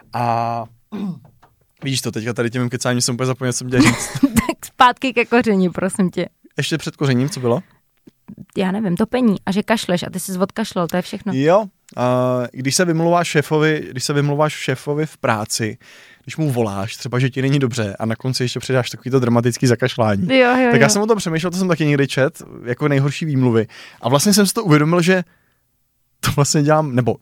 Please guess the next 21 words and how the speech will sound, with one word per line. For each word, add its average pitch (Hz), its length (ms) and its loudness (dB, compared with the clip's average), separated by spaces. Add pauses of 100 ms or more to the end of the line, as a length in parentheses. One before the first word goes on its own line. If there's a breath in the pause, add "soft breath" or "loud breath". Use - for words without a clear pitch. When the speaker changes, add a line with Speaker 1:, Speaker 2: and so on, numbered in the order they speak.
Speaker 1:
dělám, 110 420 -6
že 120 80 -2
jsem 143 160 0
to 143 100 0
dělal 143 320 4
taky - 380 -2 (260)
dřív, 131 480 0
jo, 113 160 0
že 120 100 0
jsem 127 240 2 (320 loud breath)
prostě, 135 340 -6
jo, 135 80 -8 (240)
<clears throat> 135 280 0
ale 131 100 -2
mě 135 140 0
není, 131 260 2 (300 loud breath)
a 120 60 -12
vlastně 131 280 -2 (120)
to 131 100 0
je 123 120 4
tak, 139 160 2